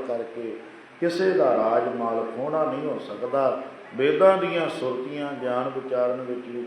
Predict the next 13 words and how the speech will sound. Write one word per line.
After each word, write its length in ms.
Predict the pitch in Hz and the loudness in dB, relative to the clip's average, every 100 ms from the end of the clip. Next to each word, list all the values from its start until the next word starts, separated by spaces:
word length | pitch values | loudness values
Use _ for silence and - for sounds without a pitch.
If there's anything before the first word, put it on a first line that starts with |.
| - | -10
ਕਿਸੇ 260 | 127 127 | -10 -8
ਦਾ 120 | 127 117 | -4 -4
ਜ਼ੋਰ 420 | 110 131 143 143 | 0 4 4 2
ਨਹੀਂ। 240 | 147 156 147 - - - 117 | 0 -2 -6 -10 -18 -18 0
ਜੁਗਤੀਆਂ 640 | 156 185 202 214 180 170 165 | 4 6 4 2 4 4 4
ਦੇ 160 | 156 | 0
ਜ਼ੋਰ 460 | 147 135 139 147 143 | 0 0 2 2 2
ਨਾਲ 340 | 131 123 127 | 2 4 2
ਵੀ 120 | 135 | 2
ਕੋਈ 360 | 135 135 131 127 | -2 -4 -6 -6
ਸੰਸਾਰ 500 | 123 120 117 113 123 | -6 -8 -4 0 0
ਤੋਂ 220 | 120 120 | -2 -8
ਸੁੱਖ 120 | 117 | -8